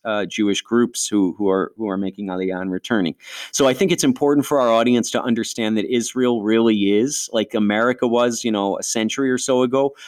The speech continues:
a nation of immigrants. Israel is built on the backs of immigrants who had a dream in their heart, or we can say who responded to the dream in the heart of God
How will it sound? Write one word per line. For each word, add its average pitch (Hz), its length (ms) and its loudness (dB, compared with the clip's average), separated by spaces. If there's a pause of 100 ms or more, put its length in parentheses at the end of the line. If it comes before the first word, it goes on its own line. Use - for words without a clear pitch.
(160)
a 110 60 -4
nation 110 560 2
of 95 120 -2
immigrants. 92 560 -6
Israel 113 420 -2
is 98 140 -2
built 110 420 -2
on 117 160 0
the 120 80 0
backs 101 540 -2 (400)
of 95 200 -4 (120)
immigrants 120 760 0
who 110 200 -2
had 101 180 -2
a 92 80 -2
dream 107 520 0
in 135 120 2
their 123 160 0
heart, 107 400 -2
or 131 180 4
we 131 140 0
can 110 160 -2
say 107 160 0
who 107 160 -2
responded 117 800 0
to 107 80 -8
the 101 100 -4
dream 107 340 -2
in 104 100 0
the 98 100 -4
heart 101 220 -2
of 90 120 -6
God 113 380 0